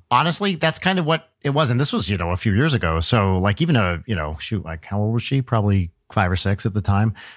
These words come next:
Even at six, she thought it was awesome for, like, a day and then never went back to it. She much rather would play Mario Kart or,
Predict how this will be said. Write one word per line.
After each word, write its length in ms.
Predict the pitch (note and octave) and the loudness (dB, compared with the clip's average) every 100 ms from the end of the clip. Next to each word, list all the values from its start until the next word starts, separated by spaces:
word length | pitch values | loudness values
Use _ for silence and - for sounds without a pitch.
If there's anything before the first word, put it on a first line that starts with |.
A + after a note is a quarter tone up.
| _ _ - | _ _ -4
Even 320 | C#3 A#2 E2 | 0 0 0
at 200 | G2 - | -4 -4
six, 400 | - C#3+ - - C#3 | -2 -2 -2 -6 0
she 200 | - C#3 | 2 2
thought 100 | D3 | 2
it 20 | |
was 120 | A#2 - | 0 0
awesome 400 | C3+ C#3+ E3 D3+ | 0 0 0 0
for, 140 | C#3 | 0
like, 440 | A#2 G2 F2+ - - _ _ _ | 2 2 0 -6 -16 _ _ _
a 60 | A#2 | -2
day 440 | A#2 F2+ D#2 E2 _ _ _ _ - | 0 -2 -4 -12 _ _ _ _ -2
and 180 | A#2 A2+ | 0 2
then 420 | A2+ G#2 G#2 A2+ | 2 2 -2 -2
never 380 | C3+ C#3 C#3+ C#3+ | 0 2 2 2
went 260 | A#2+ G#2+ | 0 -2
back 260 | F#2+ G2 F#2+ | -2 -2 -2
to 100 | G2+ | -6
it. 120 | D#2+ - | -6 -4
She 200 | A#2 G2 | -2 0
much 300 | A#2+ A#2+ B2 | 0 0 0
rather 240 | G2+ G#2 | 0 0
would 160 | G2 - | -2 -4
play 520 | G#2 F#2+ F2 F2 D#2+ - | -2 -2 -2 -4 -6 -6
Mario 300 | F2 F2+ F2 | -2 0 -2
Kart 340 | F#2+ E2+ E2 - | -2 -2 -2 -4
or, 340 | F2 D2+ D#2 | -6 -4 -8